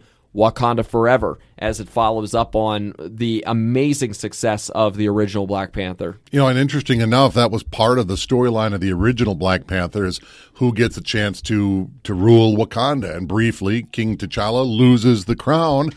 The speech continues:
Speaker 2: only to get it back, of course. But even the role of Black Panther, it's like Zorro. There isn't one person that is Zorro. The mask and the cape get passed down and passed down. And maybe that's the case of what it is with Black Panther. You've got the fan theory that James Bond is actually a code name in and of itself, and it's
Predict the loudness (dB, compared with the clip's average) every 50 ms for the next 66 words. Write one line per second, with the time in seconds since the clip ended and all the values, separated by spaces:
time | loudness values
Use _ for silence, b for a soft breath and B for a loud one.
0 | b b b b b b b b 4 6 6 6 4 2 4 2 2 2 2 0
1 | -2 -2 -2 -4 -6 -12 -12 -12 -10 -10 -8 -2 0 2 2 2 2 2 0 0
2 | 2 2 4 4 4 4 2 0 -2 -8 B B B B B B B 2 2 2
3 | 2 2 0 0 2 2 2 0 0 -4 -6 -4 -2 -2 -2 -2 -4 -6 -4 2
4 | 4 6 6 4 4 0 -4 -6 -2 -2 -2 -2 -2 -6 -6 -8 -8 -4 -2 -2
5 | 0 0 -2 -2 -2 0 0 0 0 -2 -4 -4 -4 -2 -2 -2 -2 0 2 2
6 | 2 2 2 -2 -4 -2 0 2 2 2 0 0 -4 -8 -8 -8 -8 -4 0 0
7 | 0 0 0 -4 -8 -8 -6 -6 -4 -2 -2 -4 -6 -6 -6 -4 -4 -4 -4 -6
8 | -8 -8 -6 -4 -4 -4 -4 -4 -4 -4 -2 -2 -2 -4 -6 B B B B B
9 | B B B -2 0 2 4 4 6 6 6 6 6 4 2 -4 -4 0 2 4
10 | 4 4 4 2 2 2 2 2 2 4 4 4 4 4 2 -2 -2 -2 0 0
11 | 0 -2 -4 -8 -6 -4 -2 -4 -4 -4 -8 -8 -8 -8 -8 -4 -4 -2 -2 -2
12 | -4 -4 -6 -6 -6 -8 -10 -6 -4 -2 -2 -2 -4 -6 -6 -4 -2 -2 0 0
13 | -2 -4 -4 -8 -6 -6 -4 -4 -4 -4 -6 -4 -4 -4 -2 -2 -2 -2 -2 -2
14 | -4 -4 -2 0 -2 -2 -2 -4 -4 -6 -6 -6 -4 -2 0 0 0 0 0 -2
15 | -2 0 0 0 -2 -2 -2 -2 -2 -4 -6 -6 -2 0 0 2 2 0 0 -2
16 | -4 -6 -6 -8 -10